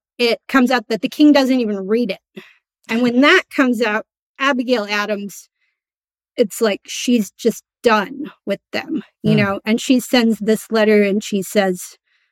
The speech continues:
Speaker 1: "Let us separate. They are unworthy to be our brethren. Let us renounce them. And instead of supplications as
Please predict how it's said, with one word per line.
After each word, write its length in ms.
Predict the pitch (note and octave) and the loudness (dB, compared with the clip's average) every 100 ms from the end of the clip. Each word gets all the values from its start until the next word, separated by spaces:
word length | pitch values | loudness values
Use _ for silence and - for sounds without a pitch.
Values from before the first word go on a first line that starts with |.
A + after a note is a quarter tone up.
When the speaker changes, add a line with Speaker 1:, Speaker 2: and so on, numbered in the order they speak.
| _ _ _ _ _ _ _ _ | _ _ _ _ _ _ _ _
Speaker 1:
"Let 320 | - A#3 A3+ - | 0 2 2 0
us 200 | G#3+ G#3 | -4 -4
separate. 800 | - - A#3+ - A#3 G#3 G3 D#3+ - - - _ - | -6 -4 -4 -2 -2 0 -2 -4 -12 -20 -20 _ 0
They 180 | A#3+ A#3 | 2 2
are 160 | G#3+ - | 0 -2
unworthy 680 | A#3 C4 B3+ A#3+ A#3 A3 A3+ | 0 2 4 2 2 -2 -4
to 160 | - G#3+ | -4 -4
be 280 | F3 A3+ A#3 | -2 -2 -2
our 260 | F#3+ G#3+ G#3+ | 0 2 0
brethren. 800 | F3+ - G#3+ G#3+ F#3+ F#3+ F3+ F3+ - - - | -2 -4 -2 0 -2 -4 -6 -8 -14 -16 -2
Let 180 | B3 | 0
us 240 | A#3 A#3+ - | 0 -4 0
renounce 640 | A3+ A#3+ C4 C4 B3 - | 2 4 4 4 0 -6
them. 300 | G3+ A3 G3+ | -6 -2 -2
And 100 | G#3+ | -2
instead 460 | A3 - - C#4 C4+ | -4 -8 -2 0 0
of 140 | A3+ | -2
supplications 1000 | - B3+ A#3 A#3+ G#3+ - G#3+ - A3+ G#3 | -4 -6 -4 -4 -4 -2 -4 -2 -2 0
as 240 | A3 G3+ | 0 -2